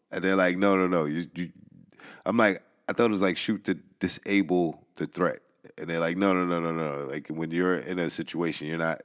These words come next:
thinking disable the threat. Like, y-, y-, you just wanna stop them, and you can't, you know, you're not always gonna aim below the knee." And I'm like, "Oh, all right,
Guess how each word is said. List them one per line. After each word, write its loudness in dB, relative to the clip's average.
thinking -10
disable 0
the -4
threat. 0
Like, -8
y-, -12
y-, -18
you -10
just -6
wanna -2
stop -2
them, -10
and -12
you -8
can't, -4
you -6
know, -8
you're -2
not 4
always 4
gonna -4
aim -4
below 0
the -2
knee." 0
And -8
I'm -8
like, -4
"Oh, -4
all -2
right, -2